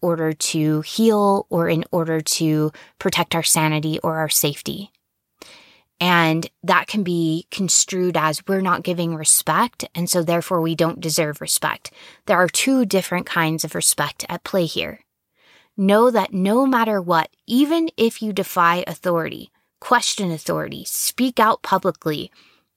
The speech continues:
disappoint others, you deserve respect as a human being, as an adult. You deserve to be treated as worthy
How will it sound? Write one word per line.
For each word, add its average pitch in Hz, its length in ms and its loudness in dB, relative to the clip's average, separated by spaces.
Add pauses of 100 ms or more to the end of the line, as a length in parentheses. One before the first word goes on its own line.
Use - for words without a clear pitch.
(100)
disappoint 214 720 0
others, 160 460 -2 (100)
you 226 400 0
deserve 180 560 0
respect 170 600 -2
as 190 220 2
a 214 40 -2
human 214 340 0
being, 202 360 0 (140)
as 208 160 2
an 240 120 4
adult. 233 580 0 (1200)
You 220 140 2
deserve 202 480 2
to 226 80 -4
be 247 120 0
treated 180 540 -2
as 214 200 -2
worthy 202 580 -2